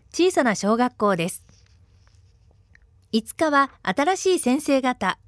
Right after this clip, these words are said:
五名を迎えて、平成三十年度がスタートしました。代表の児童が次のような言葉でお迎えしました。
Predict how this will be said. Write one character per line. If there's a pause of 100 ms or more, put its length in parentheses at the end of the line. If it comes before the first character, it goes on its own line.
(100)
五
名
を
迎
え
て、 (300)
平
成
三
十
年
度
が
ス
タ
ー
ト
し
ま
し
た。 (1080)
代
表
の
児
童
が (220)
次
の
よ
う
な
言
葉
で
お
迎
え
し
ま
し
た。